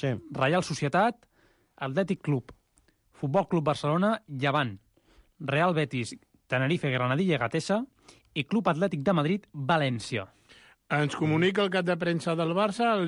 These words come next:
Speaker 3: Jordi Clos, de que el partit del Barça se juga el diumenge,
Speaker 1: Mm.
Speaker 3: però que encara no tenen, eh, hora, però que se juga aquí al, o bé al Ministadi o bé al Ciutat Esportiva.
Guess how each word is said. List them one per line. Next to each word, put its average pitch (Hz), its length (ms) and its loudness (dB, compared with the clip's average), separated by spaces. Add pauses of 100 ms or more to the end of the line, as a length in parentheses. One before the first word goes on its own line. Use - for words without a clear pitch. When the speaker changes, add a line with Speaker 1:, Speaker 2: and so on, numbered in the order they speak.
Speaker 3:
Jordi 156 580 2
Clos, 196 420 0 (420)
de 147 120 -2
que 147 120 -2
el 143 80 -2
partit 151 340 -2
del 180 160 4
Barça 190 280 -2
se 165 180 -4
juga 175 380 0
el 226 140 0
diumenge, 190 520 0 (340)
Speaker 1:
Mm. 127 240 -10
Speaker 3:
però 156 200 0
que 151 80 -2
encara 180 300 0
no 185 140 0
tenen, 180 380 0 (100)
eh, 160 220 -2 (120)
hora, 101 360 -10 (400)
però 147 200 -2
que 147 80 -6
se 147 140 -4
juga 175 260 -2
aquí 175 280 0
al, 131 500 -2 (320)
o 143 180 0
bé 180 160 2
al 147 120 2
Ministadi 190 680 -2 (600)
o 165 140 2
bé 165 240 2
al 135 280 0
Ciutat 143 300 -4
Esportiva. 123 600 -8